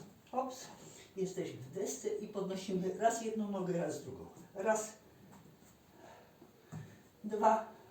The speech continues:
trzy, cztery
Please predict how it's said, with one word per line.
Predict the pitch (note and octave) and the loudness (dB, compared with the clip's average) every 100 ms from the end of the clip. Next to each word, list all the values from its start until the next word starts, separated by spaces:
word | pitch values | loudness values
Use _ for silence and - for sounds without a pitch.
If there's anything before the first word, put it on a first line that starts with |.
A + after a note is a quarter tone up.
| - - - - - - - - - - - - - - - - - - - - - | -20 -20 -20 -20 -20 -20 -20 -20 -20 -20 -20 -20 -20 -20 -20 -18 -16 -16 -18 -20 -14
trzy, | - - A3+ G#3+ - - - - - - - - - - - - - - - - - - - - - - - | -6 2 6 6 4 -6 -20 -20 -18 -18 -20 -20 -20 -20 -20 -20 -20 -20 -20 -20 -18 -16 -16 -16 -18 -20 -10
cztery | - - G#3+ G#3+ G#3+ G3+ | -8 4 6 8 6 4